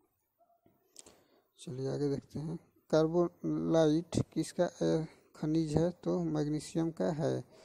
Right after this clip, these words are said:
जल एच टू ओ के अणु किस बंध द्वारा जुड़े होते हैं? तो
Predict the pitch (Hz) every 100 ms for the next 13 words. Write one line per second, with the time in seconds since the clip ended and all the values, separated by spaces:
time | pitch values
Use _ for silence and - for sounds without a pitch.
0 | - _ - 143 170 170 - _ 170 160
1 | - - 180 160 139 165 160 _ _ _
2 | _ - 160 - 160 175 190 - - 170
3 | - 143 139 - _ 147 151 165 160 151
4 | 151 156 156 - - 156 156 165 151 151
5 | - 156 175 185